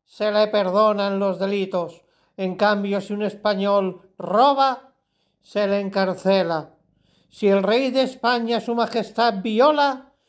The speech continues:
se le aplaude y se le perdona. Si un españolito de pie toca el culo a una señorita en la calle, es encerrado quince años.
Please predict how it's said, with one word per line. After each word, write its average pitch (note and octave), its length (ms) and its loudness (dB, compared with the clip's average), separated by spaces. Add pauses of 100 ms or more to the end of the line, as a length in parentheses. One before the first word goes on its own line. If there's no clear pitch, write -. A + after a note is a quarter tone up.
(200)
se F#3+ 280 -4
le F#3 80 0
aplaude G#3+ 560 0
y G#3 40 -6
se G#3 140 -8
le G#3 120 -4
perdona. G3 560 -4 (600)
Si - 340 -4
un A3+ 260 2
españolito G#3 920 -4
de G#3 120 -4
pie G3+ 300 -2
toca G#3 300 2
el F#3+ 160 -2
culo G#3+ 300 -2
a G3 60 4
una F#3+ 220 -2
señorita F#3+ 600 -4
en F3 100 -2
la F#3 140 -2
calle, A#3 580 -2 (420)
es G#3 360 -2
encerrado G3 640 0
quince F3+ 420 -4
años. D3+ 520 -8